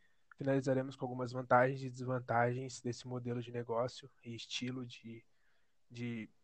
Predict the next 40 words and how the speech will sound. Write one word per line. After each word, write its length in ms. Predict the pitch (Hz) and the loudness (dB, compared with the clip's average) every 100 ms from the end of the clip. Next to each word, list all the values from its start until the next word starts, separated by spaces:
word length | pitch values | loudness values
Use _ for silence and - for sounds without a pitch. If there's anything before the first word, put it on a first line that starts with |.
| _ _ | _ _
de 100 | 123 | -16
se 140 | - | -10
empreender, 680 | 135 123 131 135 123 127 151 _ _ - _ _ - - - _ | -8 -6 -6 -6 -2 -2 -2 _ _ -20 _ _ -20 -20 -20 _
pra 480 | - 127 127 127 127 | 2 6 8 8 6
dizer 240 | 131 127 | 2 -2
o 60 | 139 | -2
que, 160 | - 156 | -4 -8
que 320 | - 165 160 _ 156 | -6 -6 -8 _ -12
impacta 520 | 143 135 135 - 127 | 4 10 10 8 -6
de 100 | 127 | -6
fato, 680 | - 120 127 - 135 139 - _ _ | 0 4 4 2 -8 -8 -12 _ _
é, 200 | 120 120 120 | -8 -6 -4
no 60 | |
momento 300 | 127 123 123 | -6 -8 -10
que 100 | - | -10
vivemos 480 | 131 123 123 123 117 | -6 -4 -4 -4 -6
isso, 280 | 127 123 - | -8 -8 -10
se 120 | - | -8
é 40 | |
bom, 260 | 117 127 131 | -4 -2 -4
se 160 | 120 120 | -6 -6
é 40 | |
ruim, 360 | 131 135 143 147 _ - - _ _ - | -6 -8 -8 -12 _ -20 -20 _ _ -12
e 320 | 123 120 120 | -8 -6 -4
bolaremos 460 | 123 127 123 127 123 | 0 2 2 0 -2
um 80 | |
bate-papo 600 | 120 123 - 120 113 - | 0 0 2 0 0 -6
quanto 280 | 123 123 123 | -8 -6 0
a 40 | 117 | 0
isso. 320 | 107 - - - - _ | 0 -12 -14 -20 -20 _
Então, 160 | 127 120 | -6 -6
se 100 | - | -2
o 40 | |
Thiago 200 | - 127 | 2 2
quiser 220 | 127 123 | 2 -6
começar 440 | 120 120 117 117 117 | -4 -8 -2 0 0
dando 160 | 117 | -2
a 40 | 113 | 0
palavra 380 | 113 113 117 | 2 2 0
dele, 380 | 117 117 120 120 | -6 -6 -8 -12